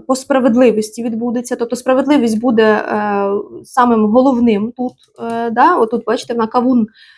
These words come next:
посередині, е, ріже, це про справедливість, да, тобі чітко і мені чітко. Е, і, е, знаєте, є якийсь фанатизм, в якому ви зараз знаходитесь. Можливо,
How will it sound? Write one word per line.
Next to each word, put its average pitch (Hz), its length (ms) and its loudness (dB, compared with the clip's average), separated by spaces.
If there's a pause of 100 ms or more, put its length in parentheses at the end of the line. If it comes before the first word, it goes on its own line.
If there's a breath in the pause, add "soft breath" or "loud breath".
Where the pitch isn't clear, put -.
(140)
посередині, 240 600 2
е, 220 340 0
ріже, 220 480 0
це 220 140 -4
про 214 180 0
справедливість, 220 680 2
да, 214 160 2
тобі 220 500 -2
чітко 320 500 0
і 247 100 0
мені 254 340 2
чітко. 202 480 -6 (500 soft breath)
Е, 226 360 2
і, 311 460 4
е, 226 480 -4
знаєте, 269 420 -6
є 254 160 -4
якийсь 269 360 -8
фанатизм, 269 580 2
в 220 40 6
якому 226 340 2
ви 214 120 2
зараз 220 280 0
знаходитесь. 254 840 -2
Можливо, 247 920 2